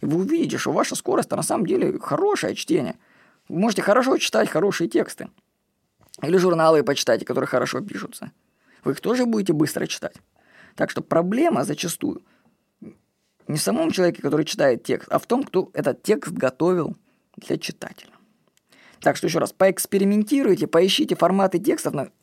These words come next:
которые вы быстро читаете. Если есть возможность, подстраивайте тексты под себя, и ваша скорость чтения увеличится сама собой.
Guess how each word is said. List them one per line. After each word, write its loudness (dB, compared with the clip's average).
которые -2
вы 0
быстро -2
читаете. -4
Если 0
есть -2
возможность, 0
подстраивайте 4
тексты -4
под 0
себя, -2
и -2
ваша 4
скорость 0
чтения -2
увеличится -2
сама 2
собой. -2